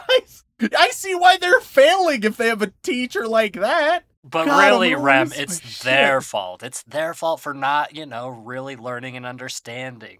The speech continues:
Speaker 2: Clearly,
Speaker 1: At
Speaker 2: the
Speaker 1: one point, the
Speaker 2: students are
Speaker 1: teacher,
Speaker 2: at fault.
Speaker 1: when they're calling Class D trash, it's like, "Oh, really? You, you all are so stupid. You think we would just give kids a bunch of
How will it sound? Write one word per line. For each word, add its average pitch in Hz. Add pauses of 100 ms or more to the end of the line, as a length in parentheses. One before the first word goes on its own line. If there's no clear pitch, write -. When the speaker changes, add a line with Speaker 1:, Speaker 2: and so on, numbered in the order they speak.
(300)
Speaker 2:
Clearly, 160
Speaker 1:
At -
Speaker 2:
the 262
Speaker 1:
one 320
point, 285
the 262
Speaker 2:
students 269
are 269
Speaker 1:
teacher, 247
Speaker 2:
at -
fault. -
Speaker 1:
when 247
they're 247
calling 240
Class 214
D 196
trash, 175
it's 170
like, 160 (260)
"Oh, 196
really? 220
You, 214
you 220
all 208
are 190
so 220
stupid. 202
You 214
think 214
we 208
would 190
just 202
give 190
kids 202
a 190
bunch 202
of 170